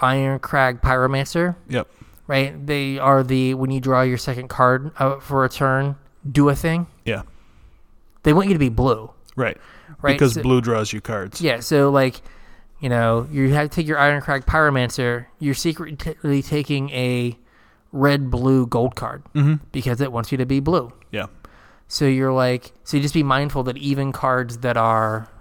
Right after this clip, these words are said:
Speaker 1: single-colored sometimes
Speaker 2: Yeah.
Speaker 1: are trying to commit you to a second color.
Speaker 2: Yeah, because they're, they're committing you to an archetype.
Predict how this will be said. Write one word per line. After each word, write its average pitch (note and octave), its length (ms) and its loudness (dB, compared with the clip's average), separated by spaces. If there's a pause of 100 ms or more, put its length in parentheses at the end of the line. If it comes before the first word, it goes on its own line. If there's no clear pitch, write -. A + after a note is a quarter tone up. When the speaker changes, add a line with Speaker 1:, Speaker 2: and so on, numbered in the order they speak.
(160)
Speaker 1:
single-colored B2 760 2
sometimes C3+ 340 2
Speaker 2:
Yeah. C3 60 0
Speaker 1:
are B2 40 -4
trying C3+ 240 0
to B2 40 -2
commit C3 240 -4
you B2+ 120 -2
to A#2+ 120 0
a A2+ 60 -4
second - 340 -10
color. - 340 -16 (100)
Speaker 2:
Yeah, A2+ 180 -2 (120)
because C3 300 2
they're, B2+ 140 0 (160)
they're C3+ 140 2
committing B2 300 -4
you A#2 120 -4
to A2+ 160 -8
an G2+ 60 -10
archetype. G2+ 500 -10